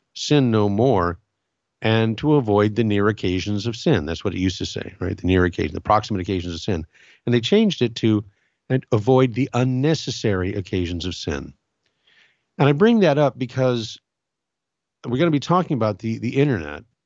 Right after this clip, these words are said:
and, and the smartphone and, and social media. And most people today,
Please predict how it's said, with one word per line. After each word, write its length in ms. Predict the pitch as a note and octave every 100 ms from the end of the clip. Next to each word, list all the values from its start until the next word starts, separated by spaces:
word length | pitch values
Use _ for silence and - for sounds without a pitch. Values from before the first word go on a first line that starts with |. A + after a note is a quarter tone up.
| _
and, 240 | F#2+ F2+ F2+
and 120 | F#2
the 60 |
smartphone 840 | F2+ - A2+ A#2 - F2+ D2+ E2+ -
and, 460 | F2 E2+ E2 E2+
and 460 | - E2+ D#2+ F#2 -
social 320 | - G#2+ -
media. 480 | F#2+ G#2 F#2+ D#2 D#2 - - - - _
And 480 | - C3 C3 B2+ B2 - _ -
most 460 | A#2+ C#3+ F#3 -
people 320 | - D#3+ C#3+ A#2
today, 680 | - F#2+ B2+ D3 G2 F#2